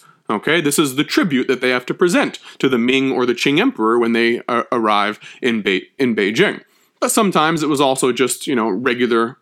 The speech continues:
fabrics and goods and expensive textiles. Most Choson elites competed to go on these tribute expeditions because they were extremely lucrative. As I said before, the Ming or the Qing dynasty pays for most of the expenses.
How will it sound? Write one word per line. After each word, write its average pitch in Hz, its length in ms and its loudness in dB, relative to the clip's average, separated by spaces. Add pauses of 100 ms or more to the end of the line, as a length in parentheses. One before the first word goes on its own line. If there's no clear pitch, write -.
fabrics 113 580 -2
and 98 160 -2
goods 117 340 0
and 107 120 -2
expensive 95 500 -6
textiles. - 640 -4 (220)
Most 208 380 2
Choson 190 440 2
elites 185 380 0
competed 240 480 2
to 160 80 2
go 165 400 0 (160)
on 160 240 0
these 151 220 0
tribute 135 400 0
expeditions 208 680 0
because 180 300 -2
they 226 80 2
were 247 140 0
extremely 370 500 2
lucrative. 339 540 2 (260)
As 147 140 0
I 170 80 2
said 135 240 -2
before, 269 420 0 (320)
the 147 240 2 (120)
Ming 233 360 4
or 202 160 2
the 175 100 4
Qing 214 280 0
dynasty 240 560 0 (200)
pays 359 880 2 (460)
for - 160 2
most 196 400 4
of 185 120 0
the 156 120 6
expenses. 302 880 0